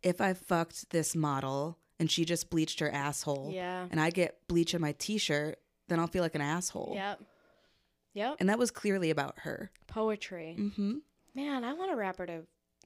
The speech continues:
Speaker 2: write things about me.
Speaker 1: About, you gotta bleach your asshole.
Speaker 2: Shit. I'm scared to even, like, wax that thing, let
Speaker 1: You
Speaker 2: alone bleach it.
Speaker 1: You don't, when you get waxed, you don't wax your ass?
Speaker 2: No.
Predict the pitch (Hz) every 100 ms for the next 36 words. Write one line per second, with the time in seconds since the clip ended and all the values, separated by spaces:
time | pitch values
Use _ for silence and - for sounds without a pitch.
0 | 160 165 160 - - 175 180 180 175 160
1 | 196 269 262 269 185 180 185 185 247 262
2 | 240 262 247 339 - 170 214 - - -
3 | - - - - - _ _ _ _ _
4 | _ _ _ _ _ _ - 285 - 208
5 | 185 180 180 175 - - - - _ -
6 | 170 170 294 330 - - _ 113 113 202
7 | _ - 208 196 175 170 175 302 - 240
8 | 359 359 202 247 269 269 285 262 202 233
9 | - 247 208 202 - 190 190 320 - -
10 | _ _ _ _ _ _ 190 190 220